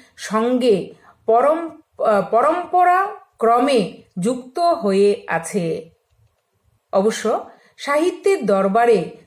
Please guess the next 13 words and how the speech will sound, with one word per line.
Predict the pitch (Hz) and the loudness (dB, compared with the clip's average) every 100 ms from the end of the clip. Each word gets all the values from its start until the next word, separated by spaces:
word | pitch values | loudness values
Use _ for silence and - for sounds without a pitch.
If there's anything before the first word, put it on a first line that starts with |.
| - | -2
চন্দ্রাবতীর | 202 214 233 233 247 254 | 0 4 4 2 -2 -4
এই | - 262 | -4 -6
স্বতন্ত্র | 254 180 170 214 233 269 262 | -4 -6 -4 -2 -2 0 0
রামায়ণ | 208 175 180 202 233 254 | 0 0 0 0 0 -2
পালাটি | 254 180 190 196 208 175 - _ _ | -2 0 0 -2 -4 -6 -10 _ _
স্থান | - - 190 185 190 175 | -20 -14 -6 -4 -4 -4
পায়নি | 165 170 170 185 - | -4 -4 -4 -6 -10
কখনো, | - 147 - 175 170 160 - 202 _ _ - | -8 -8 -6 -8 -6 -8 -12 -18 _ _ -8
কিন্তু | 185 175 185 254 - _ _ | -6 -4 -6 -10 -14 _ _
সমাজে | - 196 185 175 180 | -8 -4 -4 -4 -6
বৃহত্তর | 165 185 196 247 - 240 240 | -6 -8 -6 -8 -4 -2 0
নিম্নবর্গের | 233 202 180 185 196 196 202 190 214 | 0 -2 -2 -2 -2 -2 -4 -2 -2
পরিসরে, | 208 170 185 190 208 185 160 | -2 -6 -6 -6 -4 -4 -6